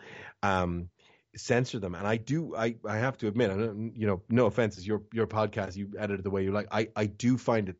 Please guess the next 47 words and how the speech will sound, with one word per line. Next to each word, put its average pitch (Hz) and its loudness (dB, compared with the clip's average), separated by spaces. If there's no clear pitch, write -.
kind 98 -4
of 92 -4
irritating 98 0
listening 98 -2
to, 85 -2
um, 82 2
beeps, - -2
uh, 87 2
and, 90 -4
and, 87 -4
and, 87 -4
uh, 87 2
listening 90 -2
to, 82 0
to 90 -2
censored, 90 2
um, 82 2
language. 92 2
I 90 0
mean, 90 2
I, 98 0
you 92 0
know, 67 0
on - -6
a 69 -6
podcast, 80 -2
a - -6
few 92 0
of 87 2
them 85 -2
come 90 0
up, 90 2
and 92 4
you 104 4
know 107 8
what 92 4
they're 87 -6
saying 87 0
anyway. 87 2
It's 78 -2
not 90 2
a, 87 0
it's 76 -10
not 90 0
a 80 -4
big 82 -4
deal. 95 4